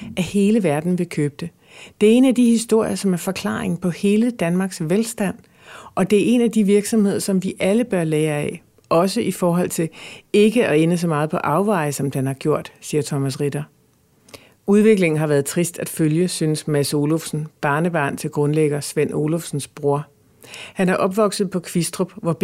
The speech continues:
og O udviklede de første produkter på loftet i nitten tyverne. Han har kendt de forskellige ledelser i virksomheden og er kommet der som barn, blandt andet fordi hans far, Peter Skak Olufsen, i mange år sad i B og O's bestyrelse.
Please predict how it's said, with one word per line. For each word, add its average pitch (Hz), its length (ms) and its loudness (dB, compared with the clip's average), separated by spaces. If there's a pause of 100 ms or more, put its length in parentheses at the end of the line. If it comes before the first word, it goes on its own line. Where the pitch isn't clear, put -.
(120)
og - 80 -4
O 214 200 2
udviklede 208 520 2
de 165 160 -4
første 180 340 -2
produkter 180 520 -2
på 196 140 -2
loftet 147 480 -2
i 175 60 -4
nitten 156 300 0
tyverne. 156 520 -2 (280)
Han 156 160 0
har 151 60 0
kendt 185 360 -2 (320)
de 175 80 -2
forskellige 160 480 0
ledelser 160 480 2
i 143 80 0
virksomheden 160 760 -2
og 170 100 -2
er 170 40 0
kommet 190 400 2
der 175 80 0
som 151 200 -6
barn, 151 340 -4 (340)
blandt 175 200 2
andet 208 280 4
fordi 165 200 0
hans 151 220 -4
far, 165 400 -4 (100)
Peter 175 300 -2
Skak - 480 -4
Olufsen, 170 580 -2 (360)
i 202 100 4
mange 190 360 4
år 196 140 2
sad 202 260 0
i 165 60 0
B - 80 -6
og 165 240 0
O's 190 140 -6
bestyrelse. 165 600 -6